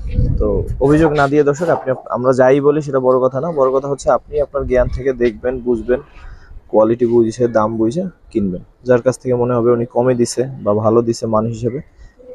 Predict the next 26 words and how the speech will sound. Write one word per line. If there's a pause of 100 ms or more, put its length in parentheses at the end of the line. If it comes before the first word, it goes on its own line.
(160)
ওনার
কাছ
থেকে
কালেকশন
করবেন। (1600)
আমি
আমার
ভিডিওতে
কখনোই
বলি
নাই
যে
এই
কবুতরটা
নিয়েন,
এই
কবুতরটা
নেন।
আমি
সবসময়
বলি
যে
আপনি
আগে
নিজে
বুঝবেন,